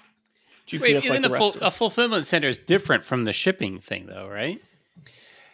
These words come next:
Speaker 1: Yeah, again, these are job listings, so it's really, we're kind of, like, reading a little too much into the tea leaves here. Uh,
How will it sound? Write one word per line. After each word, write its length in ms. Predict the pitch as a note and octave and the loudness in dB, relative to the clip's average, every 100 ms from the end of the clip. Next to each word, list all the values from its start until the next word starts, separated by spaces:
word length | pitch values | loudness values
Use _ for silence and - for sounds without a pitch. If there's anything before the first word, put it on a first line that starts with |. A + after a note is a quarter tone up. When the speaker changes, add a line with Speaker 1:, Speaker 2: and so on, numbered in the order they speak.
| _ _ | _ _
Speaker 1:
Yeah, 480 | - C#4 F#4 E4 C#4 | -6 2 4 4 2
again, 580 | D#3+ D#3 C#4 C#4+ D#4 F#3+ | -2 -2 0 4 4 4
these 180 | B3+ C4 | 2 0
are 60 | C4 | 2
job 280 | F3+ D#3+ D3 | 4 4 4
listings, 440 | C#3 - A#2 A#2+ | 2 0 -4 -2
so 180 | - F3+ | 2 2
it's 160 | F#3 | 2
really, 500 | A3 C4 A#3+ G#3+ F#3 - | 0 2 2 2 0 0
we're 100 | F3+ | 0
kind 200 | A3 G3 | 4 4
of, 120 | E3 | 4
like, 340 | D3+ C3+ B2+ - _ - | 4 4 2 -4 _ -2
reading 320 | C#3+ C#3 C3+ | 4 6 6
a 60 | |
little 260 | B2+ B2+ B2+ | 6 6 4
too 160 | B2 C3+ | 4 4
much 220 | C#3 C3 | 4 4
into 160 | C3 | 4
the 100 | A#2 | 2
tea 200 | A2+ C3+ | 0 0
leaves 260 | C3 D3 C#3+ | 2 0 0
here. 380 | D#3+ D3 C#3+ - | 2 2 2 -2
Uh, 60 | - | -6